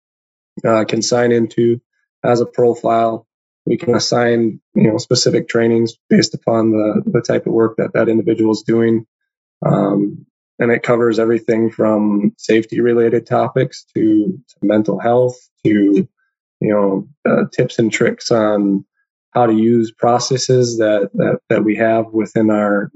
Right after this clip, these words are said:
um, within the, the company of A P. So that's one of the biggest kind of, kind of things that we've had to evolve on, uh,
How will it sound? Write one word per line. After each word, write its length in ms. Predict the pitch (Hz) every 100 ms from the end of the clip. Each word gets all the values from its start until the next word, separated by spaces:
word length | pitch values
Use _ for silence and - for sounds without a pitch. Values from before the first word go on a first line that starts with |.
| 262 - - -
um, 520 | 107 104 - - - - -
within 580 | 120 120 113 107 107 - _ _ _ _ _ _ _ _ _
the, 260 | - 107 101
the 80 | 117
company 360 | 104 120 117 107
of 120 | 101
A 100 | 107
P. 260 | 107 113 120
So 400 | - 113 101 98 _ _ _ _ _ _ _ -
that's 200 | 160 -
one 120 | 202
of 60 | 170
the 60 |
biggest 580 | 117 113 131 147 151 -
kind 200 | 147 139
of, 80 | 135 - -
kind 140 | 147 127
of 100 | 123
things 220 | 135 131
that 100 | 139
we've 180 | 131 123
had 240 | 123 123 -
to 340 | 131 123 117 117
evolve 440 | 127 120 110 117 120
on, 280 | 127 143 147 _ _ _ -
uh, 380 | - - 135